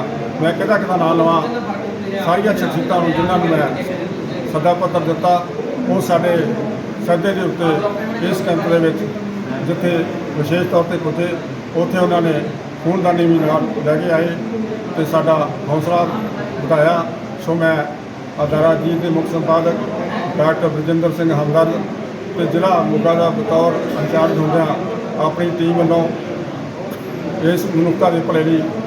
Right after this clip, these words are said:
ਕੀਤੇ ਗਏ ਸਫਲ ਉਪਰਾਲੇ ਦੀ ਆਪਣੀ ਟੀਮ ਨੂੰ ਤੇ ਸਾਰੀਆਂ ਜਥੇਬੰਦੀਆਂ ਤੇ ਖੂਨਦਾਨੀਆਂ ਨੂੰ ਦਾ ਧੰਨਵਾਦ ਕਰਦਾ ਹੋਇਆ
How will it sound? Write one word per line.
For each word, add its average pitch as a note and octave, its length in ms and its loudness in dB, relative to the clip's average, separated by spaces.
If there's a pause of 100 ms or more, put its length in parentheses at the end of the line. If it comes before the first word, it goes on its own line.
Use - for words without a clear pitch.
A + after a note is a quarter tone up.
(120)
ਕੀਤੇ E3+ 280 0
ਗਏ E3 180 2 (220)
ਸਫਲ F3 240 4
ਉਪਰਾਲੇ E3 360 4
ਦੀ D#3+ 180 0 (540)
ਆਪਣੀ D#3+ 360 0
ਟੀਮ E3+ 220 2
ਨੂੰ F#3 120 0 (880)
ਤੇ F3 100 2 (840)
ਸਾਰੀਆਂ F#3+ 320 4
ਜਥੇਬੰਦੀਆਂ E3 640 2 (540)
ਤੇ E3+ 140 0
ਖੂਨਦਾਨੀਆਂ E3+ 500 4
ਨੂੰ D#3+ 160 4 (500)
ਦਾ E3 140 4 (220)
ਧੰਨਵਾਦ C#3+ 360 2
ਕਰਦਾ E3 300 4
ਹੋਇਆ D#3 300 2